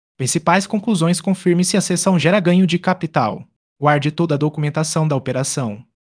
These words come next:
Despesas de aquisição e melhoria podem reduzir o ganho. Considere opções legais de planejamento, como o uso de prejuízos fiscais.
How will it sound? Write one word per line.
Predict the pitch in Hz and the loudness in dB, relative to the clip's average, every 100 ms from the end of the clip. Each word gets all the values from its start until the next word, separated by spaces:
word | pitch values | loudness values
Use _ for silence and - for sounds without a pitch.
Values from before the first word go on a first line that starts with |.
| - | -6
Despesas | 131 - 147 127 | -4 0 2 2
de | 120 | 0
aquisição | 165 135 131 - 147 156 | 0 -2 -4 2 0 2
e | 165 | 0
melhoria | 165 180 160 160 | 2 4 4 4
podem | 170 175 | 4 4
reduzir | 160 190 202 147 143 | 4 4 4 2 2
o | |
ganho. | 127 139 110 110 - _ _ - | 2 2 2 -2 -10 _ _ -2
Considere | 220 226 160 165 214 | 0 2 2 4 2
opções | 214 165 160 160 | -2 0 0 0
legais | 170 143 143 | 0 2 2
de | 160 | 0
planejamento, | 165 175 170 165 147 147 156 156 _ | 0 0 2 2 2 0 -2 -6 _
como | 190 196 | 2 4
o | |
uso | 175 180 | 4 2
de | 180 | 0
prejuízos | 185 180 180 170 165 | 0 2 2 0 -2
fiscais. | 151 - - 113 107 - - | -4 -4 -4 -4 -4 -8 -12